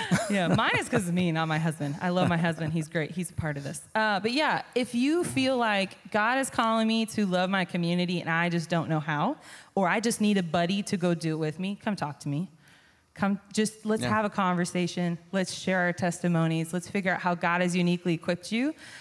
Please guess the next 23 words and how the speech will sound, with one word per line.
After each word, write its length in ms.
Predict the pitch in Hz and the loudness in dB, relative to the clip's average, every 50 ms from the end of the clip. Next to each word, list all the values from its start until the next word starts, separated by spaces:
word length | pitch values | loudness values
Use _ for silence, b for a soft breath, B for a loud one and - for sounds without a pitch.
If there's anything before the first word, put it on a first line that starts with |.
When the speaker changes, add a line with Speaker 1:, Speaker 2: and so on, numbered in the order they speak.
| B B | B B
Speaker 1:
and 140 | - 202 202 | 0 2 2
where 120 | 190 190 196 | 4 2 2
are 40 | 196 | 2
the 80 | 185 | 0
things 260 | 180 202 190 190 170 175 | 0 0 0 2 2 0
you 80 | 175 160 | 2 2
rock 300 | 170 156 160 160 - 202 | 2 2 0 0 -2 -2
at 220 | 208 226 226 - | -2 -2 0 0
and 80 | 190 185 | 0 2
where 100 | 185 185 | 2 2
are 40 | |
the 60 | 180 165 | 0 0
things 260 | - 190 185 175 160 | -2 -2 -2 0 0
you 60 | 175 | 0
need 160 | 170 156 156 | 0 0 -2
help 280 | 151 165 151 160 160 - | -2 -2 -2 -2 -2 -2
in. 200 | 185 202 220 226 | -2 -2 -4 -4
And 160 | - 185 180 | -4 -4 -2
let's 180 | 175 170 170 - | -2 -2 -4 -4
grow 260 | - - 185 180 180 180 | -4 -2 0 0 2 0
in 80 | 170 | 0
intentional 580 | 170 165 - - 180 170 165 - - 170 165 156 | 0 -2 -2 -2 -4 -2 -2 -2 -2 -2 -2 0
love 420 | 160 156 156 156 151 151 151 - | 0 0 0 0 -2 -2 -6 -10